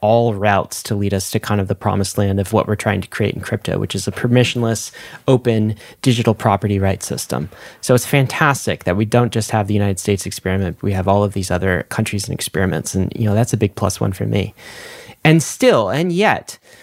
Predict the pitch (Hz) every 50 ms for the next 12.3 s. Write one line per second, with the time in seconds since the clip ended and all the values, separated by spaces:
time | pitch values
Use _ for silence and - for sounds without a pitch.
0 | - - - - 139 151 139 135 143 160 160 165 156 151 131 - - _ - 131
1 | 127 120 131 143 151 131 107 92 92 107 127 - - - 127 123 117 127 117 110
2 | 120 113 117 - - - 101 95 98 101 - 135 139 139 135 131 131 135 131 120
3 | - 147 143 147 147 143 - - - - 180 185 143 107 104 104 - - 117 117
4 | 110 - 127 117 117 117 110 110 120 123 - - 131 120 - 127 - 131 127 -
5 | - 127 120 127 131 131 131 131 139 143 165 160 - - - 117 107 110 - -
6 | - - - - - - - 127 123 147 147 165 147 - - 139 123 120 117 -
7 | - 123 113 110 - - 127 120 - - - 50 50 - - - - 127 120 117
8 | - - 143 127 117 123 - 117 113 - - - 113 - - 101 - - - 107
9 | 110 123 131 - - - - - 127 - - - 127 120 123 147 160 - 170 147
10 | 135 - - - 143 147 139 147 143 131 123 123 123 123 120 117 - - - -
11 | - - 120 113 107 117 101 - 110 104 104 101 - - - - 190 180 131 107
12 | 98 - - - -